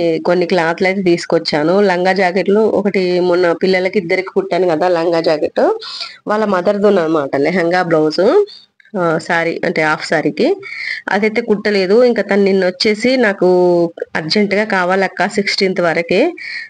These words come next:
అని చెప్పేసి అన్నారు. ఇంకా సిక్స్టీన్త్ వరకే అంటే నేను రేపే కుట్టాలి ఫిఫ్టీన్త్కి అని చెప్పేసి అనుకున్నాను. ఇదిగోండి, ఈ బ్లౌజ్ కూడా నిన్న చెప్పాను కదా,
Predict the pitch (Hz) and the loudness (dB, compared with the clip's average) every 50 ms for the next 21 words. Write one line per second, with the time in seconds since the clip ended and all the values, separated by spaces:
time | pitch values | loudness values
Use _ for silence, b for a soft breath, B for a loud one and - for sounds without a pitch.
0 | B - - 202 208 208 190 190 196 226 202 208 185 170 175 156 139 - 87 - | B -8 -4 0 2 2 2 2 0 0 0 0 0 0 0 -2 -2 -2 -2 -2
1 | - - 185 196 175 - 185 - - - - 208 208 202 202 196 185 - 196 196 | 0 0 -2 -2 -2 -2 -2 -2 -2 -2 0 -2 0 0 0 0 0 -2 -2 -2
2 | 208 202 196 196 202 202 196 - 233 277 277 262 254 220 196 220 196 190 190 175 | 0 0 0 0 0 0 0 0 2 2 2 2 0 2 2 2 2 2 2 0
3 | 175 175 175 180 220 220 185 175 175 - 160 156 151 160 190 208 - 196 - - | 0 -2 0 0 -2 0 0 -2 -2 -2 -2 -2 0 0 0 0 -2 -4 -4 -2
4 | - 170 165 156 - - - 220 302 349 B B B B B B B B B B | -2 -2 -2 -2 -2 -2 0 0 0 -2 B B B B B B B B B B
5 | - 190 196 190 180 175 - 196 202 208 185 170 180 175 - 170 175 165 165 180 | -4 -2 0 0 0 0 -2 -2 -2 0 0 -2 0 0 0 0 2 2 2 2
6 | 185 214 294 311 277 311 B B B B - 208 185 180 180 175 175 180 180 190 | 2 2 2 2 0 -4 B B B B -6 -4 -2 0 2 2 2 2 2 2
7 | 190 196 175 185 185 185 180 196 185 196 185 202 226 254 240 214 196 190 175 - | 2 2 2 2 2 2 2 2 0 0 0 0 2 2 2 2 2 2 0 0
8 | 208 175 - - 180 185 170 175 170 190 196 | -2 -2 0 -2 -2 -2 -2 -2 0 0 0